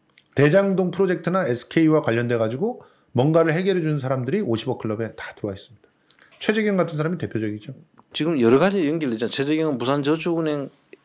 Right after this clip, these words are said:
Speaker 2: 그 대장동 관련된 일에도 관여돼 있고
Speaker 1: 음.
Speaker 2: 특검을 선정해 주는데도 대가가 있죠.
Speaker 1: 그러니까 에스케이를 구해준 거죠, 특검에서 사실은.
Speaker 2: 그러니까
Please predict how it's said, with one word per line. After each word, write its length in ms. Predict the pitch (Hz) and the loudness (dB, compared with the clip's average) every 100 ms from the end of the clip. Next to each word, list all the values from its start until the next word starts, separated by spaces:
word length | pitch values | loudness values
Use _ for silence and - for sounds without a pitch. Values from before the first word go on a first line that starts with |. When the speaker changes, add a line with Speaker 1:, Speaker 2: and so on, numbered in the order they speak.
| - | -18
Speaker 2:
그 100 | - | -2
대장동 440 | 120 143 147 135 | 0 2 2 0
관련된 560 | 117 131 127 117 127 123 | 0 0 0 0 -2 -2
일에도 1700 | 120 120 127 127 - _ _ _ _ _ _ _ 127 147 147 - - | -2 0 0 -2 -8 _ _ _ _ _ _ _ -6 -4 -4 -8 -10
관여돼 360 | 117 110 87 | -6 -6 -6
있고 260 | 85 - 101 | -10 -8 -6
Speaker 1:
음. 220 | 98 80 78 - _ _ _ _ | -6 -6 -12 -20 _ _ _ _
Speaker 2:
특검을 760 | - 190 - 208 196 190 214 233 - _ | -8 -8 -4 -4 -2 -2 -4 -8 -16 _
선정해 640 | - 156 170 165 180 151 131 | -10 -6 -4 -2 -2 -2 -6
주는데도 460 | 135 127 131 185 | -6 -6 -6 -8
대가가 320 | - 98 98 - | -12 -12 -12 -14
있죠. 320 | - - - - | -18 -20 -20 -4
Speaker 1:
그러니까 460 | - 196 190 208 208 - _ - | 2 2 2 0 -2 -8 _ 0
에스케이를 680 | 143 143 - 165 156 180 196 | 0 0 0 2 4 2 0
구해준 360 | - 143 170 | 0 0 0
거죠, 160 | 156 104 | -6 -8
특검에서 480 | - - 107 78 98 - | -8 -6 -6 -8 -12 -16
사실은. 340 | - 87 - - _ _ _ _ _ _ _ _ _ _ | -14 -14 -16 -20 _ _ _ _ _ _ _ _ _ _
Speaker 2:
그러니까 360 | - 151 127 - | -6 -2 -2 -4